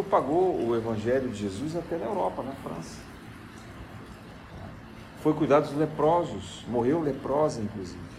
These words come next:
Maria também, Maria cuidou dos leprosos, próximos arredores ali da, de Nazaré, e depois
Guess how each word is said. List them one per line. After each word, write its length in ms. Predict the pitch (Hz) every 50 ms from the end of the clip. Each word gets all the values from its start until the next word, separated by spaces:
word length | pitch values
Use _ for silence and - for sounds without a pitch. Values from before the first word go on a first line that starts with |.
| - - - - 104 - - - - -
Maria 340 | 113 110 107 117 139 156 156
também, 400 | - 175 160 160 170 180 175 160
Maria 400 | 127 117 113 117 127 139 139 131 - - - - - -
cuidou 280 | - 117 107 113 139 151
dos 100 | - -
leprosos, 600 | 113 110 110 110 - 107 117 139 156 165 160 - - - - - - - - - - - - - -
próximos 500 | - 120 135 139 135 - 123 107 98 104
arredores 680 | 113 104 101 92 92 101 110 120 - - - - - - - -
ali 200 | 92 98 107 117
da, 180 | 104 104 101 92 92 90 85 - - - - - - - - - - - - - - -
de 100 | - 104
Nazaré, 580 | 101 101 98 92 107 101 92 110 131 165 180 170
e 20 |
depois 640 | 139 123 135 117 131 135 151 180 190 185 - - -